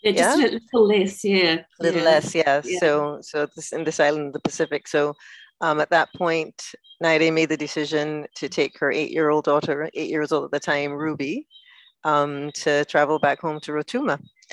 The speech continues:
Speaker 2: So the journey, it's a bit difficult. I do remember some of the scenes in the film on the ferry. <laughs> And, um, but in the end, it's this incredible journey of self-discovery and hope, and it's a really magical story. So we look forward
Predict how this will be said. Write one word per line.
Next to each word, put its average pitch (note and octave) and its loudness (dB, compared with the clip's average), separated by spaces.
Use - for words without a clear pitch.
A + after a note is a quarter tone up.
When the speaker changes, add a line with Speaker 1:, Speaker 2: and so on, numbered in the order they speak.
Speaker 2:
So D#3+ 4
the D#3+ -2
journey, G#3 2
it's G#3 -4
a B3 0
bit C4+ -2
difficult. A#3 -2
I F3 -4
do G3 -4
remember F3 0
some F3 -6
of D#3 -4
the D3+ -6
scenes E3 -6
in D3+ -6
the D3+ -8
film D#3 0
on D#3+ -2
the D#3+ 0
ferry. F3 2
<laughs> - -10
And, E3+ 0
um, D#3+ 4
but F3+ 4
in G3 4
the F#3+ 4
end, F3+ 2
it's - -8
this D#3+ -10
incredible E3 2
journey D#3 -2
of D3 0
self-discovery E3+ 0
and D3+ -2
hope, D#3+ -2
and D3 -2
it's C#3+ -14
a D#3+ -2
really D#3+ 0
magical D3 -6
story. D3 -4
So C#3+ -6
we D#3 -4
look D3 -2
forward D#3 2